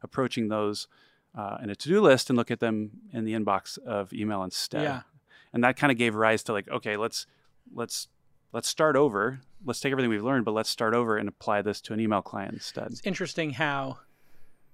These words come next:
Speaker 2: everybody has this holy grail of the one repository
Speaker 1: Yes.
Speaker 2: of what I need to do.
Speaker 1: Yes.
Speaker 2: From Lotus Notes.
Speaker 1: Yes.
Speaker 2: If you remember
Speaker 1: Yeah,
Speaker 2: that.
Speaker 1: very much.
Speaker 2: Yeah,
Speaker 1: Yeah.
Speaker 2: I was the Lotus Notes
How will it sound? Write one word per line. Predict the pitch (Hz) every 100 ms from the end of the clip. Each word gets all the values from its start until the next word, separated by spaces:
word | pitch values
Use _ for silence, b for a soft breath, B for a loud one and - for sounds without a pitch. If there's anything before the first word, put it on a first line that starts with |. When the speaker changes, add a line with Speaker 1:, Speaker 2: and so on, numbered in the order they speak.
| -
Speaker 2:
everybody | 175 170 185 170 165 156
has | - 151 147
this | 147 -
holy | - 170 170 160
grail | 143 151 147 131 123 127 - -
of | 143 131
the | 143
one | 139 151 165 175 185 185
repository | 156 - 160 156 147 151 160 143 139 131 143
Speaker 1:
Yes. | 110 - -
Speaker 2:
of | 147 135
what | 147 170 170
I | 165
need | 151 139
to | 147
do. | 139 143 - - -
Speaker 1:
Yes. | 120 107 101 - - _
Speaker 2:
From | - 156 143 139 139 _
Lotus | 147 151 160 160 - - - _ _ _ -
Notes. | 143 156 - - 135
Speaker 1:
Yes. | 127 113 107 - - b b b b
Speaker 2:
If | 120
you | 143
remember | 143 135 139
Speaker 1:
Yeah, |
Speaker 2:
that. | 135 135 139
Speaker 1:
very | 113
much. | 110 123 -
Speaker 2:
Yeah, | 156 143 135 127
Speaker 1:
Yeah. | 113
Speaker 2:
I | 165
was | 175
the | 156
Lotus | 147 135 131
Notes | 139 131 -